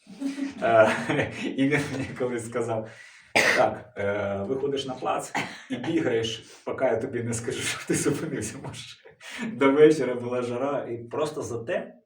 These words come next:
що я на нього отак от дивився, просто за це. І я був такий непокорний. І коли я прийшов до Господа, він працював в моєму серці.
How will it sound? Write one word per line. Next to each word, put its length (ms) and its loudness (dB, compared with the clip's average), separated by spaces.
що 200 -14
я 140 -6
на 100 -10
нього 240 -10
отак 240 -12
от 120 -14
дивився, 320 -18
просто 300 -14
за 200 -14
це. 260 -20
І 80 -12
я 200 -8
був 160 -16
такий 180 -12
непокорний. 520 -12
І 40 -18
коли 180 -6
я 40 -4
прийшов 380 -6
до 100 -4
Господа, 420 -8
він 160 -8
працював 460 -8
в 40 -8
моєму 260 -10
серці. 400 -14